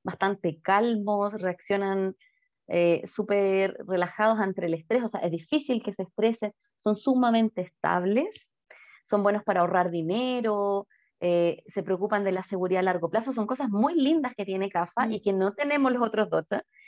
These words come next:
Speaker 1: pero que en el, en el camino, al yo saber que no los tengo, los puedo trabajar.
Speaker 2: Desarrollar.
Speaker 1: Yo creo
Speaker 2: Fran,
Speaker 1: que el docha es
Speaker 2: ¿podemos
Speaker 1: eso, es como evolución.
Speaker 2: Perdona, ¿podemos ir por cada uno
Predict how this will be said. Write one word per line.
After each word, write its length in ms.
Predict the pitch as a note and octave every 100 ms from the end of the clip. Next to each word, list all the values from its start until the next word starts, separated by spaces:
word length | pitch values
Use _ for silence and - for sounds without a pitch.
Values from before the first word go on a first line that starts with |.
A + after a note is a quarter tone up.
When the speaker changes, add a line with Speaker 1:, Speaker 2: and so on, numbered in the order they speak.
| _ -
Speaker 1:
pero 180 | G#3+
que 80 | A3
en 80 | G#3+
el, 160 | G3+ -
en 120 | G3
el 100 | G3
camino, 340 | - G3 C#4 A#3+
al 140 | F#3+
yo 80 | C4
saber 280 | C#4 C4+ C#4
que 100 | B3+
no 80 | B3+
los 160 | B3+
tengo, 240 | B3 C#4 C#4+
los 160 | A#3 - -
puedo 240 | G#3 C4+
trabajar. 500 | C#4 C#4 C#4 D#4 E4
Speaker 2:
Desarrollar. 460 | A3+ A3+ A3 G#3+ G#3+ - -
Speaker 1:
Yo 60 | G3+
creo 120 | A#3
Speaker 2:
Fran, 20 |
Speaker 1:
que 60 | C#4+
el 100 | A3+
docha 220 | G3+ D4+ C4
es 60 |
Speaker 2:
¿podemos 140 | - D#4+
Speaker 1:
eso, 100 | G3
es 60 |
como 420 | - F#3+ F3+ F3 F3+
evolución. 680 | F3+ F#3 F3+ - F3+ D3 C#3+ _ _ _ _ _ _ _ _ _
Speaker 2:
Perdona, 380 | A#3+ B3+ C#4 -
¿podemos 300 | A#3+ B3+ C#4
ir 260 | B3+ C#4 -
por 220 | C4 B3+
cada 340 | B3 B3 C4 C4
uno 560 | A#3+ B3 C4 D4+ G4+